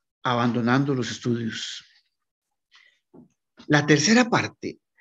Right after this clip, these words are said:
de los estudiantes de tercer ciclo abandonan precisamente los estudios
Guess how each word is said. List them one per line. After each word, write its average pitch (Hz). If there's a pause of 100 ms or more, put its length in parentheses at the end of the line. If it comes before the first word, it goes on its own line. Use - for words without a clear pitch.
(640)
de 139
los 135
estudiantes 147
de 196
tercer 180
ciclo 214 (880)
abandonan 135
precisamente 160
los 147
estudios 240